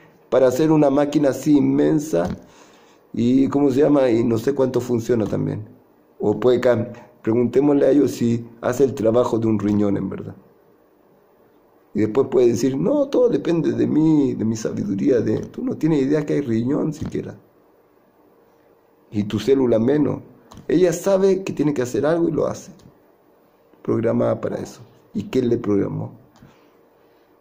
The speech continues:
Entonces, cuando el hombre entiende esta grandeza tremenda que hay acá.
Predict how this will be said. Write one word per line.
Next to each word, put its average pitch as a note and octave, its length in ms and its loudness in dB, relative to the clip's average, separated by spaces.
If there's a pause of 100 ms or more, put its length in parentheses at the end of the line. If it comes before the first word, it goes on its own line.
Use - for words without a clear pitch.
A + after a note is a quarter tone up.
(1040)
Entonces, C#3 360 0
cuando A#2 300 2
el A2+ 100 2
hombre C3 300 2
entiende A#2+ 480 0
esta A2 180 -4
grandeza G#2 560 0
tremenda G#2 540 -2
que G2+ 100 -8
hay G2 80 -2
acá. G2 300 -10